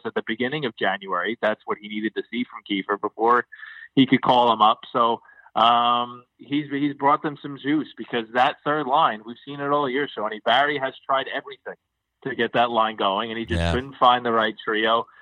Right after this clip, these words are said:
Speaker 1: Uh, Derek Brassard really struggled in the middle before he started to produce a little bit on the wing.
Speaker 2: Mm-hmm.
Speaker 1: Um, but they signed him to basically replace Val Fopolo, right? So eventually he had to go back and be the third center.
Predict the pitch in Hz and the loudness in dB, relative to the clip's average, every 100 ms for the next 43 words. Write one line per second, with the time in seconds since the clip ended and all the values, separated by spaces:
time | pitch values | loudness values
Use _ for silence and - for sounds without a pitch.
0 | _ _ 104 101 98 101 123 135 - 117 | _ _ -2 0 0 0 0 0 -4 -6
1 | 131 120 104 117 127 127 - 127 113 117 | -2 -2 -2 -4 -4 -6 -2 -2 -2 -4
2 | 107 107 104 113 113 107 - 113 113 113 | -8 -6 -4 -4 -4 -10 -8 -8 -8 -6
3 | 120 110 110 - 101 104 - 104 101 98 | -2 -2 -2 -6 -6 -6 -4 -4 0 0
4 | 98 95 117 139 139 - 95 90 85 82 | 0 -2 -2 -2 -6 -10 -8 -6 -6 -2
5 | 104 101 101 101 101 104 107 110 117 117 | 0 4 4 2 0 0 0 0 0 0
6 | - 123 139 143 135 - 127 120 117 123 | 2 2 2 0 -6 -4 -2 -2 -2 -2
7 | 123 117 120 117 - 120 113 113 107 123 | -2 -6 -4 -4 -4 -4 -2 0 0 0
8 | 143 117 101 110 127 113 104 120 - 143 | -2 -4 -2 -2 -4 -8 -4 -4 -4 -8
9 | 117 110 110 107 104 101 98 98 - 104 | -6 -4 -6 -6 -8 -2 0 -2 -4 -10
10 | 104 101 - 101 98 - 95 101 | -10 -10 -8 -8 -8 -8 -8 -10